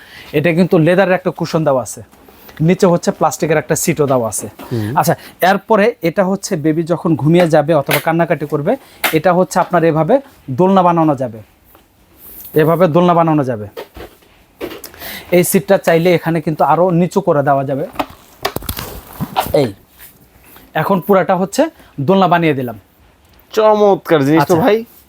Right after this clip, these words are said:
Speaker 1: তারপরে হচ্ছে বেবি যখন বড় হয়ে যাবে, তখন হচ্ছে এভাবে বাচ্চাকে বসায় বসায়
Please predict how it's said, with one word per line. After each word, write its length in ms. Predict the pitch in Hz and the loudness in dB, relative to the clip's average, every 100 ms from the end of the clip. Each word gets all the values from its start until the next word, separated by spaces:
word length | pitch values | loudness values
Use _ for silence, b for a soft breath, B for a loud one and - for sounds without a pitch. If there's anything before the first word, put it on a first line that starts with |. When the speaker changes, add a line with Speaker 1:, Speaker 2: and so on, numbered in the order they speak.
| - | -8
Speaker 1:
তারপরে 380 | - 170 - 226 | -2 -2 2 2
হচ্ছে 340 | 208 220 - 233 | 2 0 0 0
বেবি 340 | 147 185 202 | 2 0 2
যখন 400 | 196 190 214 147 135 | 0 0 -2 -4 -2
বড় 220 | 170 208 | 0 2
হয়ে 220 | 180 170 | 2 0
যাবে, 300 | 151 147 202 285 b b _ | 0 0 -2 -4 b b _
তখন 300 | 165 160 180 | -4 0 0
হচ্ছে 220 | 175 - | 0 0
এভাবে 260 | 165 165 175 | 0 2 0
বাচ্চাকে 440 | 147 160 175 160 | 0 -2 -2 -2
বসায় 380 | 156 156 - 180 | 0 0 0 -2
বসায় 320 | 175 175 254 | 0 0 -2